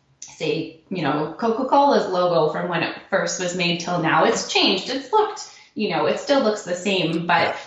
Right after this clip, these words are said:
Speaker 1: kind of need to be tweaking and refining all the time. So if you're not doing those checkbacks, um, something can become dated or out of touch with your customer.
Speaker 2: Yeah, for sure. We had a speaker series for my,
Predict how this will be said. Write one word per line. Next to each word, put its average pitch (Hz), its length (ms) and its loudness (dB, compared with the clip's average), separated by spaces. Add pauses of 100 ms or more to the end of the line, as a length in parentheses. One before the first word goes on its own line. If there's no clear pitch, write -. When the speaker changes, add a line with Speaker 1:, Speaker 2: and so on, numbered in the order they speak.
(240)
Speaker 1:
kind 302 260 2
of 247 60 -2
need 226 340 0
to 214 140 -2
be 214 240 0
tweaking 208 480 0
and 190 120 2
refining 190 540 0
all 180 140 2
the 185 80 -2
time. 190 320 -2
So 175 280 -4
if - 120 -16
you're 196 120 0
not 214 280 2
doing 196 180 2
those 180 400 -2 (140)
checkbacks, - 960 -2 (300)
um, 180 840 -2 (160)
something 190 280 -6
can 196 140 -4
become 196 640 0 (200)
dated 170 540 0
or 165 220 0
out 160 180 2
of 160 120 -4
touch - 340 -4
with 160 180 -8
your 151 280 -2 (460)
customer. - 520 -6 (400)
Speaker 2:
Yeah, 127 220 0
for - 120 -12
sure. 131 200 -2
We 117 140 -4
had 127 220 0
a 117 300 -4
speaker 131 360 -8
series 107 540 -6
for 110 260 -8
my, 101 260 -8